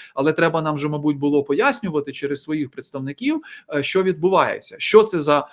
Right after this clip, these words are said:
хороші руські, да, е, хороші росіяни, до чого вони можуть призвести, е, і вже призводять своєю діяльністю. Треба було зробити так,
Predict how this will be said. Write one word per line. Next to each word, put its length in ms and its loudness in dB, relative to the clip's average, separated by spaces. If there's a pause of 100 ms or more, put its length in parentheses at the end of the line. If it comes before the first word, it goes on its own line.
хороші 440 0
руські, 420 -4
да, 360 -2
е, 120 -2
хороші 400 -2
росіяни, 580 -4
до 120 -2
чого 340 4
вони 300 0
можуть 360 -2
призвести, 480 -2 (100)
е, 60 -2
і 160 0
вже 220 0
призводять 540 -2
своєю 360 -2
діяльністю. 640 -4 (280)
Треба 260 4
було 260 2
зробити 460 -2
так, 300 0